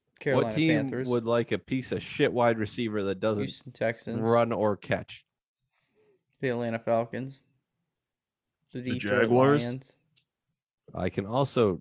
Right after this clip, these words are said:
Speaker 2: name random teams. The Montreal Alouettes.
Speaker 1: <laughs>
Speaker 3: You just like
Speaker 1: Yeah.
Speaker 3: saying that word, don't you?
Speaker 2: He would fit their scheme there, uh, je m'appelle avec Steve.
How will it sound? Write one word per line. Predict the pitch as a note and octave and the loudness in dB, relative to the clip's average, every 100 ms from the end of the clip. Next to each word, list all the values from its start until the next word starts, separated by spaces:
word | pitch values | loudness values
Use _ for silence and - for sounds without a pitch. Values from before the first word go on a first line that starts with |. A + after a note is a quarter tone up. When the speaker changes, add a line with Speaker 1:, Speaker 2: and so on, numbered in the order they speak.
| - | -6
Speaker 2:
name | G2 G2 F#2+ F2 | -2 0 -2 -2
random | F2+ F2+ F2 F2 | -2 -2 -6 -6
teams. | F#2 F2+ - - | -6 -6 -10 -12
The | F#2 | -10
Montreal | F2 F2+ F#2+ A2+ A#2 B2 C3 C3+ | -6 -6 -4 0 2 4 4 2
Alouettes. | - D3+ F#3+ G#3 - - - D3 - | 0 0 0 0 -4 -12 -14 -12 -14
Speaker 1:
<laughs> | - _ _ _ _ _ _ _ _ _ _ _ - | -18 _ _ _ _ _ _ _ _ _ _ _ -12
Speaker 3:
You | B2+ | -8
just | C3 | -4
like | A#2 | -2
Speaker 1:
Yeah. | |
Speaker 3:
saying | B2+ A#2 | 2 2
that | G#2 G2 | 0 0
word, | G#2+ | -2
don't | G2+ G2 | -2 -6
you? | G2+ - _ _ _ _ | -8 -14 _ _ _ _
Speaker 2:
He | - G2 | -6 0
would | G#2+ G#2+ | 0 0
fit | - C3 | -6 -2
their | D3 C3+ | 2 2
scheme | - - F#3 G3+ D3+ G2+ | 0 -4 -2 -2 -2 0
there, | G#2 G#2+ F#2+ F#2 F#2 - _ _ _ _ - | 2 4 4 0 -2 -10 _ _ _ _ -4
uh, | F2+ F2+ E2+ E2+ - - _ _ _ _ | 0 0 0 -4 -8 -18 _ _ _ _
je | G2 G2 G#2 | -6 0 2
m'appelle | G#2+ F#2+ G#2+ G#2 G#2 G2 - | 2 2 2 4 2 0 -2
avec | F2 G2 F#2+ - | -2 -2 -4 -8
Steve. | - - G#2+ A#2+ C#3+ A#2+ | -16 -10 -6 -4 -4 -8